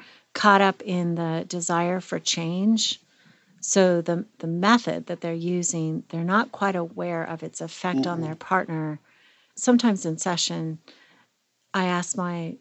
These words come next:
Speaker 1: pursuing clients, like, "What number are you at? Scale of one to ten. Like, what,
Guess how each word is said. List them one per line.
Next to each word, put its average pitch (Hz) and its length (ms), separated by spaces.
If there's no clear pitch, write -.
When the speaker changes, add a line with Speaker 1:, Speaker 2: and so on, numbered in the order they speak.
Speaker 1:
pursuing 170 580
clients, 175 560
like, 165 220
"What 302 240
number 220 280
are 156 160
you 151 180
at? 139 260
Scale 226 280
of 190 80
one 175 140
to 165 140
ten. - 420
Like, 170 220
what, 214 380